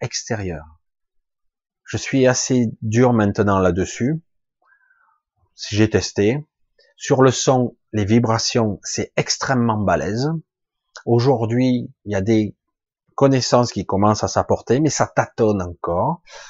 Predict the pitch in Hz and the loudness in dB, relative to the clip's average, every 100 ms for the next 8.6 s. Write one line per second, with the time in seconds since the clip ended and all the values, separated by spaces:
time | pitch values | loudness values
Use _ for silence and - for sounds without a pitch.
0 | - - - - 117 135 135 - - 110 | -20 -20 -10 -6 0 0 0 -6 -8 -8
1 | 95 107 107 107 104 104 - 104 98 95 | -4 -2 -2 -2 -6 -8 -4 -2 -2 -4
2 | 95 - 113 107 92 - 104 127 - - | -4 -4 -2 -2 -4 -2 0 0 -4 -12
3 | - - - - - - - - - - | -14 -14 -12 -12 -14 -18 -20 -20 -18 -12
4 | - 98 107 107 98 - - 113 107 87 | -4 -2 0 -2 -4 -8 -2 -2 -2 -6
5 | - - 104 147 131 110 50 - - - | -8 -8 -6 -4 -4 -6 -8 -14 -18 -20
6 | - - - 95 95 - 107 - 95 - | -20 -16 -2 -2 -2 -2 -4 -4 -8 -8
7 | - - 92 92 87 92 110 123 107 92 | -8 -6 -4 -4 -6 -2 0 2 0 -2
8 | 85 90 110 123 127 123 | -6 -4 -4 -2 -2 -4